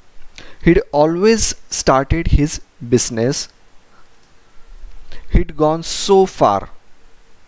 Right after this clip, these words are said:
ओके, अब कई जगहों पे he had यूज़ हुआ है या फिर कई जगहों पे he would यूज़ हुआ है। ओके, अंडरस्टूड। अब ये जो हेड है, हीड है, इसका मतलब होता है ध्यान देना। ओके,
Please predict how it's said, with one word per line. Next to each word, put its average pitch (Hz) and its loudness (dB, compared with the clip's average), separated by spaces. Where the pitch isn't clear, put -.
ओके, 202 0
अब - 0
कई 208 4
जगहों 196 0
पे 196 0
he 196 2
had 131 2
यूज़ 165 -2
हुआ 165 0
है 175 -6
या 143 4
फिर - -4
कई 180 4
जगहों 143 2
पे 170 -4
he 220 0
would 156 6
यूज़ 135 -2
हुआ - -4
है। - -12
ओके, 220 2
अंडरस्टूड। 135 -2
अब 151 0
ये 196 2
जो 247 2
हेड 139 2
है, 107 -6
हीड 175 4
है, 110 2
इसका 214 2
मतलब 233 -2
होता 190 -2
है 190 0
ध्यान 135 2
देना। 107 -6
ओके, 214 2